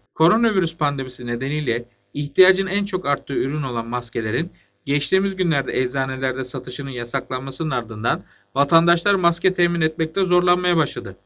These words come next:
Kızılay Düzce Şubesi'nin bugüne kadar belirli aralıklarla temin edebildiği maskeleri vatandaşlara ücretsiz olarak dağıtmasına rağmen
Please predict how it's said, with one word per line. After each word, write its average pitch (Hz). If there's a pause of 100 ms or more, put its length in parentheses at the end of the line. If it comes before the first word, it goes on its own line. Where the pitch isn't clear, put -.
Kızılay 196
Düzce 202
Şubesi'nin 139
bugüne 156
kadar 123
belirli 139
aralıklarla 120 (340)
temin 160
edebildiği 147
maskeleri 127
vatandaşlara 120 (320)
ücretsiz 160
olarak 160
dağıtmasına 139
rağmen 113